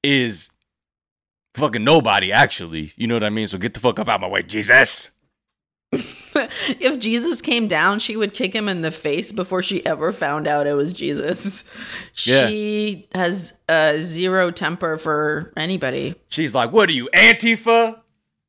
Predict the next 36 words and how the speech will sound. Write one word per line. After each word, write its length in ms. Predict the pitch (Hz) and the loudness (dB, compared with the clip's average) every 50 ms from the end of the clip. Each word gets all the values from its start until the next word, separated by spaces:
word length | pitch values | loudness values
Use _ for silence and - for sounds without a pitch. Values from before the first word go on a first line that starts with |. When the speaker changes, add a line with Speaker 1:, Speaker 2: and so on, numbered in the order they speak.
| _ _ _ | _ _ _
Speaker 1:
Get 160 | - 330 269 | 4 6 6
out 240 | 214 175 156 151 147 | 8 6 6 4 0
my 200 | 139 117 110 110 | -2 -2 -2 0
way." 380 | 110 113 104 95 90 85 82 90 | 0 0 2 2 0 -2 -4 -6
<laughs> 40 | |
Like, 320 | 98 92 87 90 - - - | -6 -8 -8 -4 -6 -6 -4
what? 300 | 139 131 - 233 349 - - | -4 -6 -4 -6 -6 -2 -4
It 100 | 196 214 | -4 -2
was 220 | 170 151 131 120 | 0 -2 -2 -2
Jesus. 640 | 117 - - - 480 494 466 359 202 - 214 202 | -4 -6 -6 -6 -4 -4 -2 -2 -2 -2 -2 -2
Speaker 2:
I 160 | 196 196 202 202 | -2 -2 -2 -2
mean, 120 | 196 185 | -4 -2
like, 180 | 180 175 196 220 | -4 -4 -4 -4
zero 400 | 196 190 180 175 180 175 170 170 | -4 -4 -2 -2 0 -2 -2 -2
patience, 640 | - 175 - 175 165 - 160 165 160 165 190 190 - - - - - | -4 -6 -6 -6 -8 -10 -10 -8 -6 -6 -6 -6 -6 -6 -8 -6 0
Speaker 1:
<laughs> 160 | - 466 427 | 2 2 2
Speaker 2:
zero 280 | - 185 - - 453 381 | 2 0 -4 -2 -2 0
tolerance. 920 | - - 151 - - 160 - - 160 160 160 - - - - - - - _ _ _ _ _ | 0 -2 -6 -6 -4 -4 -4 -4 -6 -8 -10 -12 -14 -20 -20 -20 -20 -20 _ _ _ _ _
Speaker 1:
So 440 | - - 170 165 160 160 156 147 _ _ _ _ _ _ _ _ | 2 6 6 8 8 6 4 2 _ _ _ _ _ _ _ _
the 520 | 127 127 180 165 165 160 160 160 156 151 - _ | 0 2 4 6 6 6 4 4 4 2 0 _
Yambu 580 | - 139 120 170 190 202 196 170 156 160 156 135 | -12 0 2 2 2 4 0 2 2 0 0 0
showdown, 560 | - - 135 110 104 - 71 - - - - _ _ _ _ _ _ | 0 2 2 2 2 2 -2 -8 -10 -16 -20 _ _ _ _ _ _
okay, 440 | - 95 - 101 92 87 82 85 87 92 _ _ _ _ _ _ _ | -6 -6 -2 -2 -2 -2 -2 -4 -8 -12 _ _ _ _ _ _ _
where 500 | 107 104 104 101 101 98 95 95 - - _ _ _ _ _ _ _ _ 95 | -2 0 2 2 2 2 0 0 -2 -6 _ _ _ _ _ _ _ _ -8
your 120 | 92 101 | -6 -4
mom 220 | 101 104 110 117 | -2 -2 -2 0
has 160 | 120 117 113 - | 0 -2 -4 -4
to 60 | 113 | -6
hear 100 | 113 101 | -4 -4
it 40 | 95 | -4
one 200 | 90 92 98 104 | -2 -4 -4 -4
hundred 180 | 110 107 107 110 107 | -4 -4 -4 -4 -6
percent 340 | 113 - - 98 92 92 - | -8 -6 -6 -6 -6 -6 -8
from 220 | - - 98 101 | -6 -6 -4 -2
my 120 | 104 104 | -2 -2
mouth 380 | 101 95 85 82 82 80 80 - | -2 -4 -4 -6 -6 -8 -8 -12